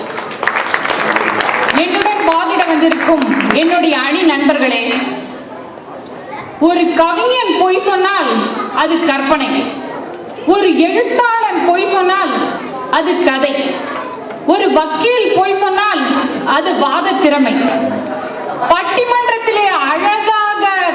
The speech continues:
கதை சொல்லி பொய் சொல்கிறார்கள் என்றால் எங்கள் எதிரணி நண்பர்கள் தான்.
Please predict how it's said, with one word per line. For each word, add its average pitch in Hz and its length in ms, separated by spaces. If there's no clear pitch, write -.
கதை 403 400
சொல்லி 349 420
பொய் 370 340
சொல்கிறார்கள் 339 640
என்றால் 311 440
எங்கள் 359 500
எதிரணி 359 540
நண்பர்கள் 302 500
தான். 269 160